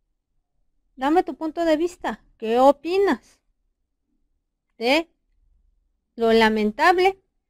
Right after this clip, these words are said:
que es estar en un grupo y que te deja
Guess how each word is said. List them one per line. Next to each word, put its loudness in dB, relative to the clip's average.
que -8
es -2
estar -6
en 0
un 0
grupo -2
y -10
que -4
te -2
deja 0